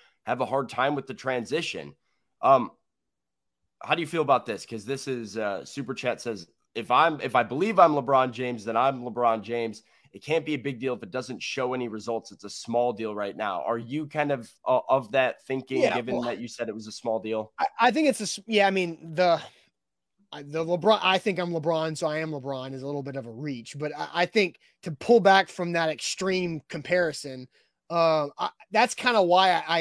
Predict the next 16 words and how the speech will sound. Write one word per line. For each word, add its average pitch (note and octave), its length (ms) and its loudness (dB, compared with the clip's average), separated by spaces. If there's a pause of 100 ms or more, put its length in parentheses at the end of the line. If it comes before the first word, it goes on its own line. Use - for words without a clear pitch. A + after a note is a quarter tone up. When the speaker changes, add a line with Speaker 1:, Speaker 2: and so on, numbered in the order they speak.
Speaker 2:
answer E3 320 -6
small E3+ 480 -2
deal, G3+ 420 0 (280)
because G3+ 540 0 (640)
there's B3 200 -2
still D#4+ 280 4
a F3+ 200 6
lot G#3+ 320 4
of E3+ 80 -8
stuff - 380 2
that E3 120 -12
Treylon G3 360 0
Burks F3+ 340 -2
has F#3+ 360 -2
to F3+ 100 -6
do C3+ 480 -4